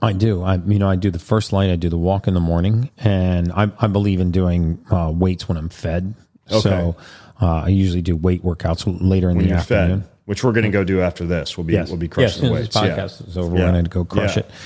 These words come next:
Speaker 1: Um, but then I get back and I do, uh, what's called the superhuman protocol, which is essentially taking all of the good things from the outside and bringing it in. I believe we get three major things from Mother Nature. We get
Speaker 2: Okay.
Speaker 1: magnetism, we get oxygen,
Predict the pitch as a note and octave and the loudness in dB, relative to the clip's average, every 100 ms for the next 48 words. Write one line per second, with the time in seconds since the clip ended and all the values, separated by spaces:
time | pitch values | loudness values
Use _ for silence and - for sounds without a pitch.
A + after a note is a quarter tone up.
0 | - - - - A2 F#2+ F2+ F2 F2 - | -18 -18 -18 0 2 2 0 0 -2 0
1 | A#2+ A#2 B2 G#2+ G2 G#2 G#2+ G#2+ G2 G2 | 0 2 2 2 0 0 2 2 4 4
2 | G2 F#2 F2+ - F2 F2 F2+ - F#2+ F2+ | 2 2 0 0 0 2 0 0 -2 -2
3 | - G2+ G#2 F#2+ G2+ F#2 F2 - F2 F2 | -2 -4 -2 0 2 2 2 0 -2 -2
4 | F2 F#2+ G#2+ - F2+ F#2+ - F#2 - E2+ | -2 0 0 0 0 0 0 0 0 -2
5 | - F#2+ F#2+ F2 - G2+ A2+ G#2 F#2+ F2+ | -2 -2 0 -4 -2 0 2 2 0 0
6 | G2 F2 G2 F#2 F2+ F#2+ F2 E2+ - - | 0 0 -2 -2 -2 0 0 0 -4 -6
7 | G2+ G2+ - E2 F#2+ F#2+ E2+ F#2+ F2+ D#2+ | -4 -4 -4 -2 0 2 2 2 2 0
8 | D2+ D#2+ F2 E3+ - - - - G#2 G#2 | -4 -4 -2 -2 -4 -20 -20 -2 0 2
9 | G#2+ F#2+ F#2 F#2+ - G#2 F#2+ F#2 F#2+ F#2 | 2 0 0 -2 2 4 4 4 2 2
10 | F#2 E2+ F2 E2+ - E2+ E2 E2 D#2 D#2 | 0 0 -2 -2 0 2 2 0 0 -2
11 | - F#2+ F2 F2 F#2 F2 E2+ E2+ E2 F2 | -2 0 0 2 2 2 0 -2 -2 -2
12 | A#2+ E3+ - - _ _ - F#2 E2+ D#2+ | 0 -2 -2 -18 _ _ -2 0 2 0
13 | D#2 - E2+ - F#2+ G#2+ | -4 -2 -4 -2 -2 -2